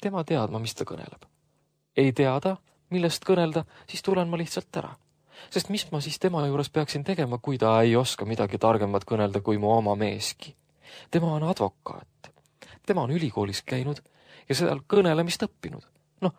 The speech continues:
siis näidaku nüüd, mis ta oskab." Nõnda otsustas Karin oma kaine mõistusega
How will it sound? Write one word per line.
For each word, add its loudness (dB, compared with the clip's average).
siis -6
näidaku 0
nüüd, -2
mis -4
ta 4
oskab." -6
Nõnda 4
otsustas 2
Karin 4
oma 2
kaine 2
mõistusega -2